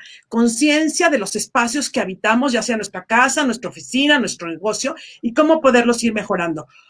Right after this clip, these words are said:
Toño, muchísimas gracias por estar aquí conmigo. Este, mi aprecio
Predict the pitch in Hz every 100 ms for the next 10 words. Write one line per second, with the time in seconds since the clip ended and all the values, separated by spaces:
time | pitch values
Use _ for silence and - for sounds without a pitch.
0 | - - 311 330 339 349 - 302 359 339
1 | 403 440 381 262 233 247 247 330 320 233
2 | 196 233 226 220 220 202 190 175 214 381
3 | - _ - 185 - - 170 156 _ _
4 | 190 214 220 220 240 247 240 277 277 403